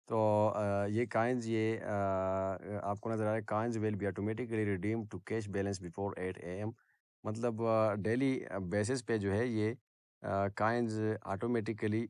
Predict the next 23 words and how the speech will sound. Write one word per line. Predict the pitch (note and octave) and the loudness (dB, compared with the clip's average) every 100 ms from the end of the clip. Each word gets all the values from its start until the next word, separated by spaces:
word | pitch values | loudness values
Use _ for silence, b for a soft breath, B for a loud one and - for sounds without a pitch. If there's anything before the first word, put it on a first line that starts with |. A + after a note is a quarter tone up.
| _ | _
रुपीज | F#2+ F2+ A2+ A#2+ A2+ | -8 -4 -2 -2 0
में | G2+ G2+ | 0 0
कन्वर्ट | G2+ F2+ F#2 G2 G2+ | -2 -4 0 -2 -2
हो | - F2+ | -6 -6
जाते | G2 A#2+ G#2+ | -2 -2 -2
हैं | G2 G2 - _ _ - | -4 -4 -8 _ _ -2
और | F#2+ | 2
आप | G2+ A2+ - | 4 4 2
इसको, | G2+ - G#2 G2+ | -6 -4 -2 -2
अ, | - E2+ F2+ F2 F2 F2 F2 E2+ F2 - - E2+ F2 | -2 -2 0 0 2 0 0 0 -2 -4 -6 -6 -6
जैज़ | E2+ G#2 A2+ | -4 -4 -4
कैश | - F#2+ G2 - | -6 -6 -6 -6
या | F#2+ F2+ - _ _ _ - | -4 -4 -6 _ _ _ -4
ईजी | G2 B2 | -2 0
पैसा | A2 G2 F#2+ | 0 -2 -2
के | F#2+ F#2 | -4 -6
through | F2 A2+ A#2 | -4 -4 -2
withdraw | G2 E2+ F2 G2 G#2 - | -2 -2 0 0 0 -6
क-, | |
अ, | F2+ - F2+ F2 F2 | -14 -10 -6 -4 -6
कर | F2 E2+ | -6 -6
सकते | A#2 B2+ G2+ | -8 -6 -4
हैं। | G#2 | -6